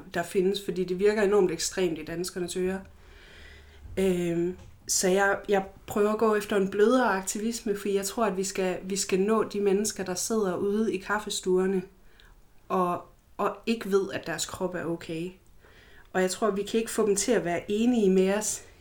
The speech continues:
i alle de her, øh, øh, meget politiske ting, før at de accepterer præmissen,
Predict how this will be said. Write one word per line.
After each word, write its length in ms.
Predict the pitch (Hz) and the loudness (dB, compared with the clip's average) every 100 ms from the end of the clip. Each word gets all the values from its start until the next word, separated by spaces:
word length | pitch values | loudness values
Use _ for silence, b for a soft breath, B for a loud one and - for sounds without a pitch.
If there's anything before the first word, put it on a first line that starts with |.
| - | -8
i 140 | 202 185 | -4 0
alle 280 | 190 208 208 | 2 0 0
de 120 | 202 | -4
her, 400 | 196 175 165 165 | -2 -2 -4 -6
øh, 120 | 165 185 b b b b b b b - 180 175 165 | -10 -12 b b b b b b b -4 -2 -2 -2
øh, 60 | 165 | -2
meget 260 | 175 202 | 0 0
politiske 500 | - 208 208 196 - | -2 -2 -2 -4 -6
ting, 300 | - 190 180 - - - - - - - - | -2 0 0 -4 -20 -20 -20 -20 -20 -20 -20
før 560 | - - 226 185 165 - - - - | -14 2 4 4 0 -8 -20 -14 -4
at 180 | 185 185 | -2 2
de 100 | 170 | 2
accepterer 600 | 170 - - - 226 - | 2 -2 -4 2 2 2
præmissen, 600 | - 180 190 185 151 | 0 4 4 2 -4